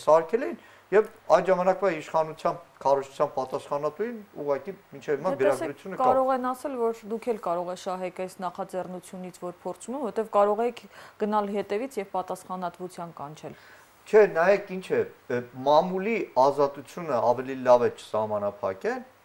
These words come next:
Speaker 2: Մհմ։
Speaker 1: քան թե սահմանափակեն և հետո այդ սահմանափակման արդյունքում յուրայիններ և ոչ յուրայիններ մեջտեղ կան։ Հիմա ես որպես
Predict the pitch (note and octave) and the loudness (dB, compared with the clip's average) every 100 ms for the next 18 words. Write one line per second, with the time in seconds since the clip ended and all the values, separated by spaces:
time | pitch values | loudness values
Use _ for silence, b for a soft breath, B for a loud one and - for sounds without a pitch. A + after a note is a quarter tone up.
0 | _ G3+ G#3 B3 B B - D#3+ A#3 A#3+ | _ -16 -14 -16 B B 2 4 4 4
1 | F#3+ - - D3+ D3+ D#3+ D#3+ - D#3+ D#3 | 4 4 4 6 6 4 2 4 4 6
2 | G#3 B3 A#3+ - D#3 D#3 A#2 D#3+ D#3+ A3 | 4 2 -2 -2 -2 -2 -4 -4 -2 4
3 | C4 C4 B B - D#3+ E3 - D#3+ D#3 | 4 4 B B 4 4 4 2 4 4
4 | D#3+ D#3+ - D3+ - G#3 C4 A#3 E3+ D3+ | 2 2 4 2 2 0 0 6 6 6
5 | - C#3+ A#2+ A2+ F#2+ b b b A#2+ A2 | 0 -8 -6 -8 -8 b b b -12 -4
6 | E3+ G3+ F#3 F3+ F3+ G#3 C4+ F3 E3+ C#3+ | 6 8 8 6 0 -2 -2 -2 -6 -4
7 | C3+ G3 G#3+ - C#3 D3 C#3+ C#3 C3+ B2+ | 4 4 4 -2 0 4 4 4 -4 -6
8 | A2+ G#2 G2+ - G2+ - G#2 - b b | -6 -8 -8 -8 -10 -6 -8 -8 b b
9 | b - C3+ D3+ - C#3 F3+ C#3 D3+ D3+ | b 0 4 4 2 2 2 4 0 0
10 | D#3 | -4